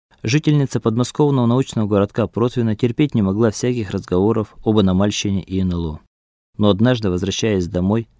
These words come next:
она встретила двух необычных высоких женщин в плотно облегающих серебристых костюмах.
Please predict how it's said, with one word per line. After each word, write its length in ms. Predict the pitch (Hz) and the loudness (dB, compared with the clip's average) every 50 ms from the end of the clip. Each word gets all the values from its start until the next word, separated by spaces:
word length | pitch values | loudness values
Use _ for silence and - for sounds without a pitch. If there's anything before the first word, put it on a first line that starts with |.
| _ _ | _ _
она 200 | - 104 104 107 | -4 -2 0 0
встретила 500 | 101 - - 123 127 120 - 123 110 101 | 0 0 0 0 2 2 2 0 0 0
двух 260 | 90 107 113 117 - - | 0 -2 -4 -4 -2 -2
необычных 560 | 113 95 87 92 117 117 - - 113 101 - | -2 0 0 0 0 0 -2 -2 -4 -4 -4
высоких 420 | 101 98 - 104 95 - - 90 | -4 -4 -2 -4 -4 -4 -4 -4
женщин 400 | 82 90 104 107 107 - - 95 | -2 -2 -2 -2 -2 -4 -6 -8
в 60 | 87 | -8
плотно 340 | - - 104 113 110 - 110 | -4 -2 -2 -2 0 -2 -2
облегающих 600 | 95 87 87 87 98 101 107 104 - - 110 104 - | -2 -2 -2 0 0 2 2 2 0 -2 -8 -8 -4
серебристых 560 | - 98 87 80 85 90 87 - - 92 - | -2 -2 -2 -2 -2 -2 -4 -4 -8 -10 -8
костюмах. 640 | - 92 - - - - 85 82 76 76 - - | -8 -8 -10 -8 -6 -4 -4 -4 -4 -8 -12 -18